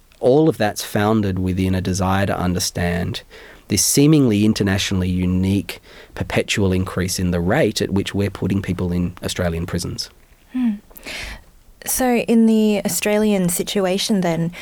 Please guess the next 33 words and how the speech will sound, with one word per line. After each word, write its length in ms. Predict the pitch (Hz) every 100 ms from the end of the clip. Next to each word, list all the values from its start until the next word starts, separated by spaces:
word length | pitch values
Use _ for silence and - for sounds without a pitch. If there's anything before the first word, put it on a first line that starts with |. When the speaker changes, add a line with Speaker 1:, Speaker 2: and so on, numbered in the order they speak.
| -
Speaker 2:
what 340 | 214 214 220 -
has 540 | 175 214 202 180 -
your 440 | 196 190 185 180 175
research 580 | 180 175 - 185 170 -
told 320 | 190 196 202
you 160 | 180
about 340 | 165 170 165 165 -
why 360 | 180 180 170 175
incarceration 720 | 185 - 180 175 175 170 185
rates 260 | 170 170 -
are 40 |
going 260 | 175 170 165
up 160 | 170 -
here? 340 | 175 165 175 - - - - - - - - -
Speaker 1:
So 60 |
there's 120 | 160
a, 240 | 170 151 - _ _ -
a 100 | 131
whole 640 | - - 180 180 175 139
range 520 | - 107 101 104 104 95
of 80 |
factors, 640 | - 90 - - 62 - - -
uh, 180 | 90 92
that 240 | 101 -
give 220 | 101 92
rise 340 | 90 87 87 -
to 220 | - 87
an 80 | 87
increase 460 | 87 - 90 -
in 80 | 90
the 120 | 82
incarceration 800 | 80 - 90 - - 82 - 95
rate. 180 | - -